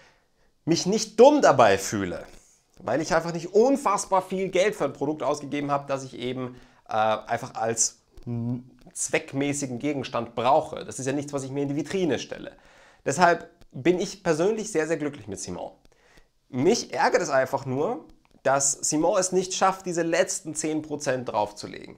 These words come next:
Meinetwegen dann auch viel teurer zu werden, als sie es üblicherweise sind, als wir es vielleicht als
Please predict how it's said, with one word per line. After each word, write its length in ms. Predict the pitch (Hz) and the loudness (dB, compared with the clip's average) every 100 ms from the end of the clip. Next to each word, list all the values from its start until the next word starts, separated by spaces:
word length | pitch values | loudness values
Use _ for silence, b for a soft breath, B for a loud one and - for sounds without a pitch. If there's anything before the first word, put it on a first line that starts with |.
| b b b | b b b
Meinetwegen 640 | 139 190 165 156 160 117 | 2 2 0 -2 -2 0
dann 240 | 123 127 | -2 -2
auch 220 | 147 170 - | -2 -2 -4
viel 500 | - - 240 254 175 | -10 -4 0 0 2
teurer 420 | 190 226 180 175 | 4 4 2 0
zu 200 | 165 147 | -2 4
werden, 360 | 151 151 160 160 B B B B | 6 6 2 -8 B B B B
als 420 | 131 165 175 - | 2 2 2 0
sie 440 | 180 175 175 165 - | -2 -2 0 -2 -2
es 220 | 156 - | -2 0
üblicherweise 680 | 175 160 170 165 143 151 151 | 0 0 2 2 4 2 2
sind, 320 | 143 196 180 | 4 4 4
als 300 | 156 170 147 | 0 0 -4
wir 200 | 156 233 | -2 0
es 100 | 208 | 0
vielleicht 320 | - 175 165 - | 0 -4 -2 -2
als 360 | 160 - - | -2 -2 -6